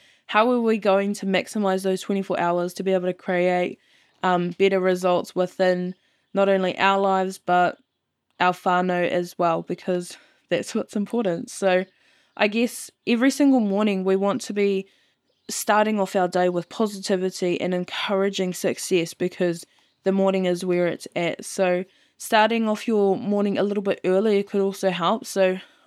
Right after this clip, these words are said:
I used to just wake up naturally, and I like to wake up,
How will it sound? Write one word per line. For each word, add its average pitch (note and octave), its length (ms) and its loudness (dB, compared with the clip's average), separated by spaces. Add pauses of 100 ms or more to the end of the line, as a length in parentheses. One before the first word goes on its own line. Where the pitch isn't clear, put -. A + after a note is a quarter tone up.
I F#3 100 2
used F#3+ 220 0
to G3 80 -2
just F3+ 340 -6
wake F3 240 0
up F3+ 120 0
naturally, A#3 720 0 (360)
and F#3 220 2
I F3 80 4
like F3+ 280 2
to - 120 -8
wake F3 280 -4
up, F3 260 0